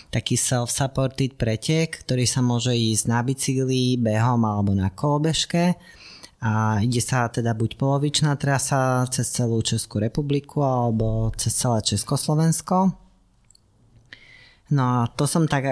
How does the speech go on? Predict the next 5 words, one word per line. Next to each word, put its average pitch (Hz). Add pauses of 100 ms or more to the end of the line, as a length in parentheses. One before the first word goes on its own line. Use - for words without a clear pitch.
akože 135
už 127
dávnejšie 135
obzerala 143 (1120)
a 123